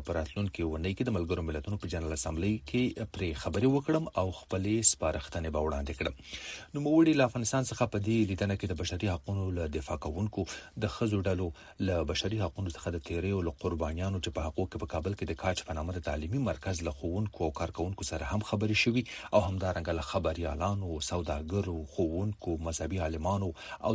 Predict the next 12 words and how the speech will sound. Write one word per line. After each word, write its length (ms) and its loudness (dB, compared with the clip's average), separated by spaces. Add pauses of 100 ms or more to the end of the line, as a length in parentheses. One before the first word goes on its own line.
د 100 2
لږکیو 640 -2
له 140 2
استازو 400 -2
سره 240 0
هم 180 6
لیدلي 260 4 (300)
او 100 0
د 160 -4
دې 100 0 (120)
ټولو 320 0
ترڅنګ 280 2